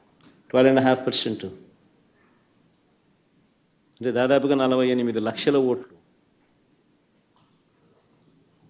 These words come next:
మరి ఆ స్థాయిలో జరిగినప్పుడు అది ఎలక్షన్ కమిషన్కు మొన్న ప్రజెంటేషన్లో మా వాళ్ళంతా పోయి ఇచ్చినాం.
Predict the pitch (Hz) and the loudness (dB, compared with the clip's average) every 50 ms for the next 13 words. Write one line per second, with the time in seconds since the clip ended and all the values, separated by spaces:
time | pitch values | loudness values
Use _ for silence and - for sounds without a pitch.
0 | _ _ _ _ _ _ _ _ _ _ - 110 113 117 117 - - 123 123 131 | _ _ _ _ _ _ _ _ _ _ -12 -8 -8 -8 -8 -4 -2 0 0 2
1 | 135 143 143 135 135 127 131 131 139 143 135 - 131 117 107 107 120 139 135 120 | 4 4 4 4 4 2 2 0 0 0 -2 -2 -4 -2 -2 -2 -2 -4 -6 -4
2 | 120 117 120 123 - - 135 - 131 127 131 127 131 135 139 135 139 135 135 131 | -4 -2 -2 -2 -2 -2 -4 -2 0 0 0 0 0 -2 -4 -2 -2 -2 -2 -2
3 | 123 127 127 123 135 131 127 135 131 - 135 135 135 135 135 131 131 139 139 139 | -2 -2 0 0 -2 -2 -2 -4 -4 -4 -6 -6 -6 -4 -4 -2 -2 -2 -2 -2
4 | 139 135 151 139 151 156 156 147 - - - 139 113 104 101 | -4 -4 -4 -4 -4 -6 -6 -6 -8 -10 -10 -10 -10 -10 -12